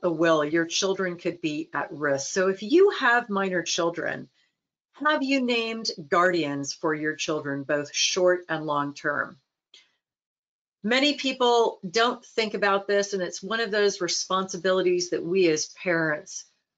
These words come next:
really need to pay attention to in creating an estate plan. And that is, if something happens to us, if we become incapacitated, should we develop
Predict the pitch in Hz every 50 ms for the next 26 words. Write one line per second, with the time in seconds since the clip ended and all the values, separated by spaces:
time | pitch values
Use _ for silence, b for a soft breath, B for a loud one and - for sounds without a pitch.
0 | _ _ - 185 226 240 240 240 220 202 190 190 185 180 175 175 - - 180 170
1 | 165 - 185 170 156 151 147 151 - - 156 151 143 - - 156 147 139 - -
2 | - - - - - - - 170 160 160 - - 160 151 156 151 156 151 147 139
3 | 139 135 - - - 147 - - _ - 151 - 135 135 - - 180 185 190 190
4 | 185 180 180 180 185 180 - - 262 262 277 254 208 196 180 180 180 208 196 190
5 | - - - 147 139 - - - - - _ _ _ _ _ _ _ _ _ _
6 | - 196 196 - 240 247 208 233 233 - - - 240 226 220 - - 208 202 -
7 | - - _ - 185 190 190 - 202 190 190 196 160 160 151 147 143 143 - -
8 | _ _ _ _ _ _ _ _ - - - 254 240 202 196 240 240 233 226 -
9 | 220 196 196 214 208 214 214 208 202 - -